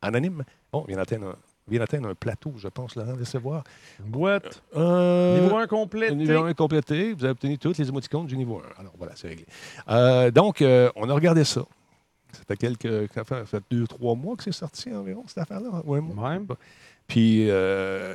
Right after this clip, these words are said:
Speaker 1: la version, cette version-là, c'est pour ceux qui capotent, de se faire pister, il n'y a vraiment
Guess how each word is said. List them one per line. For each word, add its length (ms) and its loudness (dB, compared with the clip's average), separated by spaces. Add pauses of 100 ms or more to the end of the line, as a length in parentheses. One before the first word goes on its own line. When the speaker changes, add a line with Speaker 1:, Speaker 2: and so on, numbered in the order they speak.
Speaker 1:
la 140 6
version, 680 2
cette 180 -2
version-là, 720 -2 (220)
c'est 180 -10
pour 200 -20
ceux 100 -4
qui 140 -8
capotent, 500 0
de 80 -8
se 100 -8
faire 160 0 (160)
pister, 640 0 (420)
il 40 -2
n'y 60 4
a 40 2
vraiment 340 0